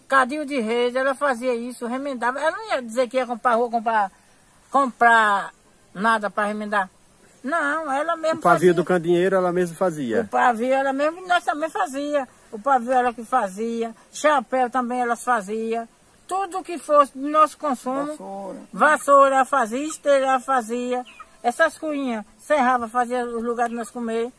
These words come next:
Speaker 1: Esse, essas cabacinhas cheias de água era de nós beber. Então, que de, mu-, muitas coisas aqui dentro, nós mesmos é que se
Speaker 2: E a
Speaker 1: virava,
Speaker 2: senhora
Speaker 1: nós
Speaker 2: ainda tem
Speaker 1: fazia
Speaker 2: alguma
Speaker 1: também.
Speaker 2: semente dessa cabaça?
Speaker 1: Tem.
Speaker 2: Tem?
Speaker 1: Tem,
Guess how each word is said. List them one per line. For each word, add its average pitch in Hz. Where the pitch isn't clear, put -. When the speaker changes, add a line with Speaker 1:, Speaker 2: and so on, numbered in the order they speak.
Speaker 1:
Esse, 214
essas 233
cabacinhas 254
cheias 254
de 240
água 233
era 226
de 220
nós 226
beber. 220
Então, 349
que 370
de, 330
mu-, 302
muitas 339
coisas 311
aqui 302
dentro, 285
nós 254
mesmos 262
é 294
que 294
se 277
Speaker 2:
E -
a 262
Speaker 1:
virava, 180
Speaker 2:
senhora 170
Speaker 1:
nós 147
Speaker 2:
ainda 143
tem -
Speaker 1:
fazia 135
Speaker 2:
alguma 135
Speaker 1:
também. 135
Speaker 2:
semente 127
dessa 120
cabaça? 113
Speaker 1:
Tem. 240
Speaker 2:
Tem? 127
Speaker 1:
Tem, 220